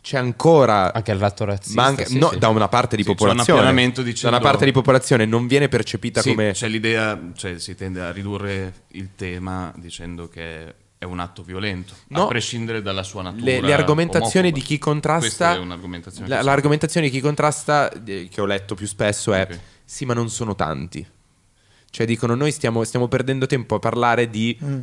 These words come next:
Speaker 1: eh, poche
Speaker 3: Mm.
Speaker 1: aggressioni l'anno." No, è un'argomentazione
Speaker 4: Sì,
Speaker 1: che viene
Speaker 4: sì.
Speaker 1: utilizzata,
Speaker 3: Sì, è vero,
Speaker 1: no?
Speaker 3: anche
Speaker 4: Sì,
Speaker 3: questo.
Speaker 4: quella
Speaker 1: Che
Speaker 4: può
Speaker 1: non è, cioè
Speaker 4: Oppure l-, "Ah, attenzione, così non potremo più manifestare il nostro libero pensiero", e poi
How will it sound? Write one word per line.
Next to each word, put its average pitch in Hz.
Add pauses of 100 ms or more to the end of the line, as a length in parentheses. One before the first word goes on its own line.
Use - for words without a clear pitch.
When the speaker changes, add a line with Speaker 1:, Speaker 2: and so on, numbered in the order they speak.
(120)
Speaker 1:
eh, 104
poche 151
Speaker 3:
Mm. -
Speaker 1:
aggressioni 139
l'anno." 110
No, 131
è 131
un'argomentazione 110
Speaker 4:
Sì, 92
Speaker 1:
che 101
viene 95
Speaker 4:
sì. 95
Speaker 1:
utilizzata, 95
Speaker 3:
Sì, 98
è -
vero, 92
Speaker 1:
no? 87
Speaker 3:
anche 90
Speaker 4:
Sì, 160
Speaker 3:
questo. 127
Speaker 4:
quella 214
Speaker 1:
Che 175
Speaker 4:
può 175
Speaker 1:
non 185
è, 147 (360)
cioè 156
Speaker 4:
Oppure 170
l-, 147
"Ah, 147
attenzione, 180
così 160
non 214
potremo 165
più 202
manifestare 170
il 160
nostro 160
libero 156
pensiero", 202 (380)
e 147
poi 156